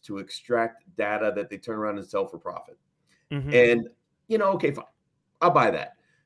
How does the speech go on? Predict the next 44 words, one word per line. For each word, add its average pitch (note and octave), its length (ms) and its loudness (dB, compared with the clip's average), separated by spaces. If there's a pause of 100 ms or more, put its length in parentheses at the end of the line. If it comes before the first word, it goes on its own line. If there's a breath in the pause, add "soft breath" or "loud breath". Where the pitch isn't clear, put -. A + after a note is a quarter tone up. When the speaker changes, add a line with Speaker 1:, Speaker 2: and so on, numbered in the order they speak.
(120)
Speaker 1:
But D3+ 140 8
it's - 140 -12
what E3 260 4
people E3+ 260 0
are D#3 60 4
doing D3+ 260 2
with D3 160 0
the C3 80 -2
data B2 340 4
on A#2+ 220 -2
the A#2 100 2
other A2 240 0
end A2 160 -2
that F2+ 60 -8
makes G#2 220 -6
me G#2+ 100 -4
a G2+ 60 -4
little G#2+ 160 -2
bit G2+ 120 2
anxious. F#2+ 520 -6 (720)
Uh, A#2 260 4
and C3+ 100 4
I C3+ 120 2
just, B2+ 260 -6
real D#3+ 160 4
quick, E3 300 6
before C3+ 280 -2
I C3+ 80 0
forget, B2+ 320 -2
I B2 40 6
love C3 260 4
this. A#2 240 2
It G#2+ 140 -12
says, B2 260 4
you C3 60 -8
know, A2+ 320 -2 (100)
uh, A2+ 220 2
uh, A2+ 260 4
I A2 140 4
wrote C3 340 -2
this B2+ 200 -8
note C3+ 200 -4
down C3 280 0
that, A2 180 -4